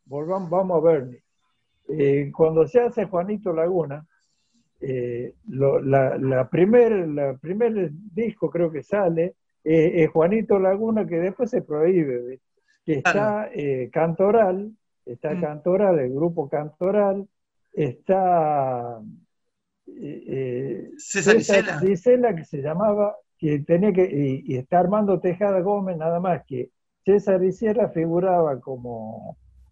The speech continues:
Speaker 1: se llamaba José Esperanza, el seudónimo que tenía, y Armando Te-, porque no lo podías nombrar a esos tipos, y a
Speaker 2: Claro.
Speaker 1: Armando Tejada Gómez creo que era Carlos Mendoza.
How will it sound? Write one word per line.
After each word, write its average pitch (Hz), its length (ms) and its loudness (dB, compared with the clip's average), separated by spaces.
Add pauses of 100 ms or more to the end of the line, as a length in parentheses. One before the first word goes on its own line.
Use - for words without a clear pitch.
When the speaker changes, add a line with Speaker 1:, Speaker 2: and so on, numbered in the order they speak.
(100)
Speaker 1:
se 131 140 -4
llamaba 175 460 2
José 190 480 2
Esperanza, 190 1120 0 (1200)
el 131 260 -2
seudónimo 180 720 2
que 135 140 -4
tenía, 190 640 2 (220)
y 147 160 -4
Armando 185 500 0
Te-, 185 280 -2
porque 151 240 -4
no 190 160 0
lo 214 240 -2
podías 185 500 -4
nombrar 139 460 -4
a 127 40 -2
esos - 260 -12
tipos, - 400 -16
y 135 200 -4
a 131 60 -4
Speaker 2:
Claro. 143 380 -2
Speaker 1:
Armando 185 440 0
Tejada 190 400 2
Gómez 208 420 0
creo 175 220 0
que 190 100 -2
era 180 220 2
Carlos 170 400 0
Mendoza. 160 580 -2